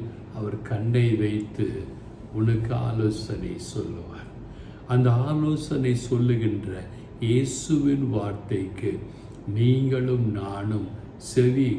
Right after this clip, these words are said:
கொடுப்போமேயாகில், அந்த இயேசு சொல்கிற ஒரு வசனத்தை பாருங்க, "உன் போக்கையும் வரத்தையும் ஆசீர்வதித்து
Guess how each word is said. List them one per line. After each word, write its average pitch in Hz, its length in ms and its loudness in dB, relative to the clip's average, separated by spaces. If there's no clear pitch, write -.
கொடுப்போமேயாகில், 117 1500 2
அந்த 101 240 -6
இயேசு 117 520 2
சொல்கிற 104 560 0
ஒரு 92 280 -4
வசனத்தை 107 580 -2
பாருங்க, 95 540 -6
"உன் 117 200 6
போக்கையும் 139 960 6
வரத்தையும் 110 840 4
ஆசீர்வதித்து 113 1200 2